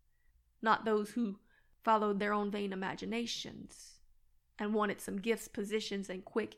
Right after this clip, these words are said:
importations. God trusted those that were willing to wait upon the Lord with faithfulness. They weren't wishy-washy. They weren't back and forth.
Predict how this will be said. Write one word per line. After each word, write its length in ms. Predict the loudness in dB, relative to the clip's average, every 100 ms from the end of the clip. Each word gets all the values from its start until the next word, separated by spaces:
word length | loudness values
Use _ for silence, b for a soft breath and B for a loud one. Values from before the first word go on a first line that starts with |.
| -6
importations. 1500 | -6 -6 -8 -10 -8 -10 -8 -8 -12 -14 -18 -20 -20 -20 -20 _ _ _ _ _ _ _ _ _ _ _
God 240 | 2 2 2
trusted 480 | -2 -4 -6 -6
those 240 | -2 -2 -2
that 160 | -4
were 100 | -4
willing 460 | -6 -6 -6 -8 -10
to 160 | -10 -8
wait 520 | -6 -6 -10 -14 -20 -20 _ _ _ _ _ _ -12
upon 320 | -8 -8 -6
the 80 | -6
Lord 540 | -4 -6 -8 -18 -20 _ _ _ _ _ _ _ _ _ _ _ _
with 140 | -10 -8
faithfulness. 1120 | -8 -8 -10 -18 -16 -16 -16 -18 -18 -20 -20 -20 -20 -20 -20 -20 _ _ -20 _ _ _ _ _ -6
They 140 | -2
weren't 200 | -2 -2
wishy-washy. 680 | -4 -4 -4 -2 -2 -4 -6
They 120 | -4
weren't 220 | -4 -2
back 240 | -2 -4 -6
and 80 |
forth. 320 | -6 -2 -2